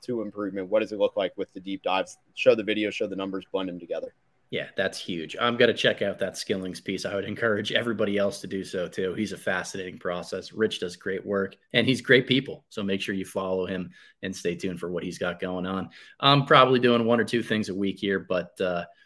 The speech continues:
Speaker 2: really going to be emphasizing video pods like this moving forward and doing a lot of deeper dive breakdowns. It's the, the doldrums of the summer, so we're, we're gonna keep doing some stuff like this, but I hope to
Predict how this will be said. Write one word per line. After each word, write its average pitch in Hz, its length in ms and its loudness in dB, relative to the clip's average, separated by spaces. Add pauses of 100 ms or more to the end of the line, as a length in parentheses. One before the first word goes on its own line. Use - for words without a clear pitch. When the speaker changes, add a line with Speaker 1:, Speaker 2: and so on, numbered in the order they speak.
(200)
Speaker 2:
really 127 400 4
going 120 320 4
to 107 100 -8
be 101 460 -2
emphasizing 95 680 -4
video 95 300 -2
pods 87 340 -8
like 82 140 -8
this - 380 -10
moving 90 200 -16
forward 76 440 -14
and 92 120 -16
doing 90 200 -6
a 80 40 -10
lot 85 220 -4
of 82 80 -10
deeper 82 240 -12
dive 80 300 -10
breakdowns. 92 520 -6 (360)
It's - 240 0
the, 110 420 6
the 120 60 -4
doldrums 117 520 6
of 101 80 -6
the - 60 -12
summer, 120 440 2
so 98 200 -6
we're, 90 280 -6 (100)
we're 95 120 -8
gonna 95 140 -8
keep - 240 -10
doing 101 180 -2
some 98 140 -12
stuff - 260 -4
like 90 160 -4
this, 101 240 0
but 92 160 -4
I 92 180 0
hope 104 340 0
to 95 260 0